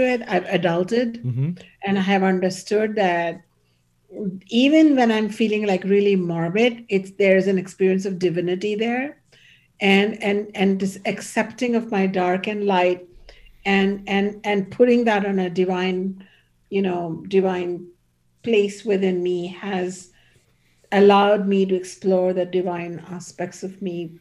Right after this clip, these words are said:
Speaker 1: plus the mystical experiences. So you can say that the, that the distance between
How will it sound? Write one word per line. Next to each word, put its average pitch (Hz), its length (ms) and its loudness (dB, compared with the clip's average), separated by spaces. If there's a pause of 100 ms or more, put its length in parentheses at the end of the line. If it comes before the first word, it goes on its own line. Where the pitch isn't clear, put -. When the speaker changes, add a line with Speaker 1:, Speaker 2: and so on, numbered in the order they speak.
Speaker 1:
plus 190 220 0
the - 120 -14
mystical 175 480 -8
experiences. 185 760 -6 (120)
So 185 200 -6 (560)
you 262 200 4
can 294 240 2
say 247 360 8
that 220 220 2
the, 214 260 -2
that 202 360 0
the 202 100 0
distance 202 580 -4
between 190 760 -2